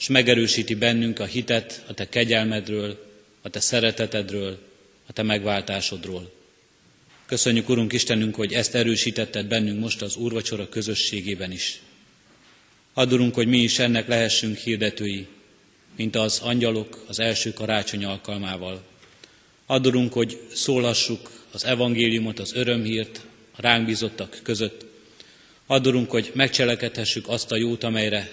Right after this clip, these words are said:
te buzdítasz és te indítasz minket. Add, Urunk, hogy szólhassuk a te dicsőségedet,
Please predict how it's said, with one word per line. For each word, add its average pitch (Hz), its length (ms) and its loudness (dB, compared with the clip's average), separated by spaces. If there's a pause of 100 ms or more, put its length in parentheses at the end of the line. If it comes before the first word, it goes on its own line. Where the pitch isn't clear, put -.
te 123 120 0
buzdítasz 110 640 -2
és 98 180 -4
te 123 140 2
indítasz 107 480 -2
minket. 110 420 -4 (1120)
Add, 120 200 -2
Urunk, 113 280 0
hogy 104 420 -4 (500)
szólhassuk 117 840 -2
a 104 100 -12
te 107 100 -6
dicsőségedet, 104 960 -2